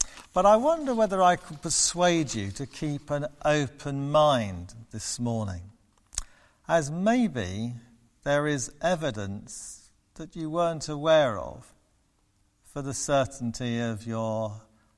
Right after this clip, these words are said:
loved one's expectations. Now, what do these people have in common? Lord Mackay of Clashfern, the former Lord Chancellor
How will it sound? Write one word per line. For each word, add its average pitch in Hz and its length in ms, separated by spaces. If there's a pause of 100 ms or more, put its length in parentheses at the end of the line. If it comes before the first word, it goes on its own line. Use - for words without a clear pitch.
(280)
loved 113 320
one's 107 480 (100)
expectations. - 1400 (1400)
Now, 156 100
what 226 160
do 196 80
these 156 300
people 123 380
have 123 260
in 117 180
common? 101 440 (720)
Lord 139 380
Mackay 147 640
of 120 140
Clashfern, 139 840
the 117 80
former 127 460
Lord 123 440
Chancellor 127 680